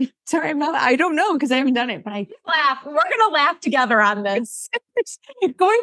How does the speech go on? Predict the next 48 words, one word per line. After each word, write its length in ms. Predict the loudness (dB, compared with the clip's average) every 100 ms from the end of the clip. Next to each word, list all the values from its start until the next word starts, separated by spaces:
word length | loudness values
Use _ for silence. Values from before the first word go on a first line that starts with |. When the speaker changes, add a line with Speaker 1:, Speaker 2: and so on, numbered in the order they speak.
| 0
Speaker 1:
from 160 | 0
a 60 | 0
service-based 1160 | 0 -2 0 2 4 2 -2 -2 -2 -2 -2 -2
business 540 | 0 0 -2 -6 -10 -14 -20 _
that 160 | 0 2
had 320 | 4 4 4
built 300 | 4 2 2
a 60 | 0
tremendous 420 | 2 2 0 0
amount 140 | -2 0
of 60 |
success 420 | -4 -4 -2 0
in 60 | 0
a 40 |
short 280 | 0 0 2
period 160 | 2 0
of 80 | 0
time, 280 | -4 -4 -4
right? 280 | 0 0 2
You 160 | 2
really 260 | 4 4 4
did, 220 | 2 -2
in 140 | 0
all 160 | 0 0
transparency, 760 | -4 -10 -10 -8 -8 -8 -14 -16 _ _ -4
Speaker 2:
Yes. 140 | -2
Speaker 1:
which 100 | -2
is 100 | -4
amazing. 480 | -6 -4 -4 -8 -16 _ _ _ _ _ _ _ _
And 160 | 2 4
then 180 | 4 2
saying, 320 | 2 0 0
"Okay, 200 | -2 -2
I 40 |
wanna 160 | -2 -4
take 280 | -6 -4 -4
it 100 | -2
to 80 |
more 160 | -2 -2
people 680 | -2 0 0 0 0 -2 -6 -12 -20 _ _
and 160 | -2 2
we're 80 | 4
gonna 140 | 4
build 180 | 4 4
a 40 | 2
product-based 680 | 2 2 2 0 -2 -2
company." 460 | -2 -4 -2 -2 -2
What 400 | -2 0 2 2